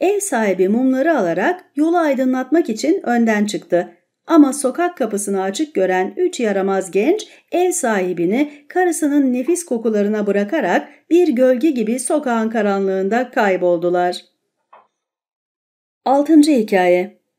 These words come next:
Hayal kırıklığına uğrayan aşık. Kral sekizinci Charles, Amboise Şatosu'nu restore ettirmeye karar verince birçok iyi usta, heykeltıraş ve ressamı şatoya topladı.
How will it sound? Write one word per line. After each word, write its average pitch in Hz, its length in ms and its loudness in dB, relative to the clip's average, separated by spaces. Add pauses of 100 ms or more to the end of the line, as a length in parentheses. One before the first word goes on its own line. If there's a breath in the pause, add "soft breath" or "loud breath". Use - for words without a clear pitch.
(320)
Hayal 320 400 2
kırıklığına 220 680 2
uğrayan 214 600 2
aşık. 202 600 -2 (1300)
Kral 359 300 2
sekizinci 254 640 -2
Charles, 190 520 -2
Amboise 302 500 4
Şatosu'nu 208 640 0
restore 214 400 2
ettirmeye 196 480 0
karar 190 360 2
verince 196 600 2
birçok 302 440 0
iyi 233 200 0
usta, 202 520 -2
heykeltıraş 196 840 -2
ve 254 180 4
ressamı 208 600 2
şatoya 208 480 2
topladı. 185 680 0